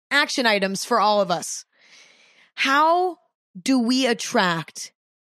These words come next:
and not chase? What can we do in our lives so that we're not chasing, we're attracting? Okay. Number one,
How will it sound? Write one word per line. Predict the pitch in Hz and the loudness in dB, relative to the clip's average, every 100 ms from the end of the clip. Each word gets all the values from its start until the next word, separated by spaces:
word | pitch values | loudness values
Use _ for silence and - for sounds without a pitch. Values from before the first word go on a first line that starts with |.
| _ - | _ 0
and | 208 196 | 2 2
not | 190 175 165 - | 2 0 -2 -8
chase? | - 185 160 - | -2 -2 -2 -6
What | 202 233 269 | -2 0 0
can | 277 | -2
we | 247 254 | 0 -2
do | 220 240 | 0 0
in | 214 | 2
our | 196 | 2
lives | 190 190 180 165 156 - - _ - _ _ | 2 4 2 0 -4 -12 -16 _ -20 _ _
so | - 240 | -4 0
that | 214 202 185 - _ _ _ _ _ _ - | 2 2 0 -6 _ _ _ _ _ _ -2
we're | 277 | 0
not | 392 480 | 2 0
chasing, | - 302 330 359 339 | 0 0 0 0 0
we're | 311 285 | 2 0
attracting? | 277 - 339 349 - 160 139 - _ _ - | -2 -2 -2 -2 -4 -6 -6 -18 _ _ -6
Okay. | 202 220 208 247 302 _ _ - - - _ _ _ _ _ _ _ | 0 4 4 4 0 _ _ -20 -20 -20 _ _ _ _ _ _ _
Number | 196 190 180 | 2 4 4
one, | 175 160 151 | 4 2 -2